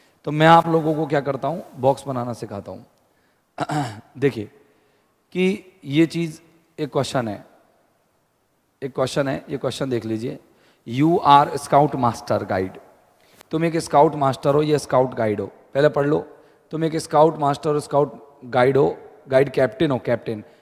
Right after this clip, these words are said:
स्काउट मास्टर गाइड, स्काउट मास्टर कह दो अपने आप को या गाइड कैप्टन कह दो, कह दिया। स्कूल का नाम है केआर सागर पब्लिक स्कूल।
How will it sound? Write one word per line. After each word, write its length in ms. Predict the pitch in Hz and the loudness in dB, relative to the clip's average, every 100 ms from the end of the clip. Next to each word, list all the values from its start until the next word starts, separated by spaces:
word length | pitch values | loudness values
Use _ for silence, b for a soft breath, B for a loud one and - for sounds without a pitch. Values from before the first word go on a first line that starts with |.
| b 135 | b -16
स्काउट 380 | - 139 151 151 | 2 4 4 2
मास्टर 360 | 135 - 147 | -2 -2 -4
गाइड, 360 | 135 131 160 - - - - - | 2 4 2 -2 -10 -20 -20 -18
स्काउट 300 | - 151 160 | 2 4 4
मास्टर 320 | 160 160 170 | 2 0 0
कह 120 | 170 | 0
दो 100 | 175 | 0
अपने 180 | 175 180 | 0 0
आप 140 | 180 | -2
को 100 | 175 | 2
या 80 | 185 | 0
गाइड 340 | 170 143 151 147 | 4 4 4 4
कैप्टन 360 | 143 - 127 | 0 0 -4
कह 120 | 117 | -2
दो, 120 | 107 110 | -4 -4
कह 180 | 139 | -4
दिया। 240 | 151 180 190 - b b b _ | 0 0 0 -6 b b b _
स्कूल 280 | 143 - 175 | -10 -2 0
का 100 | 170 | 0
नाम 300 | 165 156 156 | 2 0 0
है 240 | 180 - - - - | -4 -8 -20 -20 -2
केआर 400 | 165 156 147 170 | 4 6 8 4
सागर 420 | 160 143 135 156 | 2 2 4 2
पब्लिक 340 | 143 131 143 139 | 0 -2 -2 -4
स्कूल। 340 | - 120 104 | -10 -10 -12